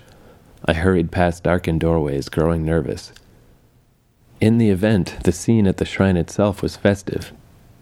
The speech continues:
Around twenty people were waiting in an orderly line to pay their respects to the skeleton,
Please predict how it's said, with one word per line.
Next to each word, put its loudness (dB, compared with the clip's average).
Around 2
twenty 0
people 0
were 0
waiting 0
in 0
an 0
orderly 2
line 0
to 0
pay 0
their 0
respects -2
to -2
the -2
skeleton, -2